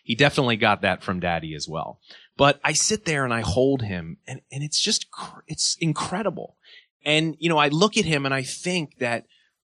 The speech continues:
you know, my greatest wish for him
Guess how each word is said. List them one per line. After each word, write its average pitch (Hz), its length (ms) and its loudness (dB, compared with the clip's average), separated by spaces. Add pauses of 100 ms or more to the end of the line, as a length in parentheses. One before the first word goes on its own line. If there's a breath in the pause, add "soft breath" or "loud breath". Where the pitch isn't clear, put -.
(180)
you 135 100 -4
know, 123 180 -2
my 143 200 -2
greatest 165 640 0
wish 135 360 2
for 120 180 -4
him 85 320 -8